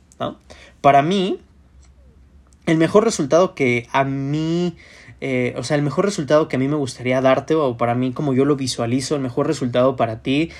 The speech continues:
es que puedas tener un negocio digital rentable, ¿no? O sea, que puedas generar suficientes ingresos, eh, con tu negocio digital, pues, ¿no? Para que estés bien, para que vivas bien, para que, eh, para que puedas construir algo sólido, para que te sientas productivo, para que,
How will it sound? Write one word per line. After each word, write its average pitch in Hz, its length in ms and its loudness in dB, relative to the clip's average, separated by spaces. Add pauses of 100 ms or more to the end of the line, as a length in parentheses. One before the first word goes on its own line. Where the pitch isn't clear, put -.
(280)
es - 120 -6
que 156 100 0
puedas 147 300 2
tener 131 420 -2
un 139 200 -4
negocio 123 680 0
digital 120 380 -4
rentable, 120 600 -4
¿no? 160 200 -8
O 208 60 -6
sea, 135 140 -10
que - 100 -10
puedas 156 220 2
generar 139 280 -2
suficientes 139 580 -6
ingresos, 123 560 -4 (520)
eh, 123 200 -6
con 127 160 -4
tu 135 100 0
negocio 131 400 0
digital, 131 580 -2 (320)
pues, 127 180 -4 (520)
¿no? 254 220 -6
Para 131 160 -2
que - 80 -16
estés 160 200 -2
bien, 247 200 -2
para 131 140 -4
que 131 100 -2
vivas 143 200 2
bien, 156 180 -4
para 131 200 -2
que, 113 380 -8 (420)
eh, 127 160 -2
para 117 220 -2
que 123 80 -12
puedas 139 240 2
construir 131 320 -4
algo 127 180 0
sólido, 135 420 0
para 113 140 -6
que - 80 -20
te - 80 -20
sientas 131 240 -6
productivo, 123 480 -2
para 120 220 -6
que, 120 260 -6